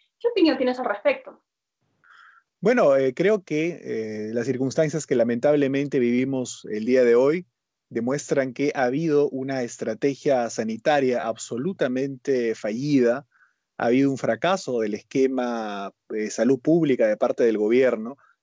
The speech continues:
Speaker 2: que lamentablemente, por todos los rumores, parece que va a persistir en el error.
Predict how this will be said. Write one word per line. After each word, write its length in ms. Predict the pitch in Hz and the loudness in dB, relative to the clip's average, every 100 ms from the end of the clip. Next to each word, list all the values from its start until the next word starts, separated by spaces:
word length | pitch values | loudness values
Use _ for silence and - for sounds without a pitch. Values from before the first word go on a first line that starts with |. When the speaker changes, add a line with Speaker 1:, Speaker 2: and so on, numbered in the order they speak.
| _ _ | _ _
Speaker 2:
que 140 | 127 | -2
lamentablemente, 1300 | 120 120 120 202 220 190 180 202 147 135 135 143 123 | 0 -2 -2 -2 0 -2 -2 -4 -4 -2 -2 -2 -8
por 200 | - 107 | -14 -8
todos 240 | - 147 143 | 0 2 2
los 120 | 117 | 0
rumores, 520 | 110 120 135 117 110 | -4 0 2 0 -2
parece 380 | - 107 135 - | -2 0 0 -2
que 100 | 110 | -2
va 100 | 117 | 0
a 60 | 120 | 0
persistir 540 | 120 - 110 - 127 | -2 -4 -16 -6 -2
en 140 | 123 110 | -2 -2
el 80 | |
error. 400 | 104 117 123 123 | -2 0 0 0